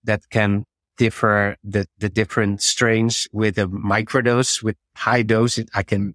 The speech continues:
imagine it's easier to detect,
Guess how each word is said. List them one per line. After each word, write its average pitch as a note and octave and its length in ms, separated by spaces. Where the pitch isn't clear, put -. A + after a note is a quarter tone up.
imagine G#2 500
it's - 380
easier A2+ 500
to A2+ 340
detect, B2 520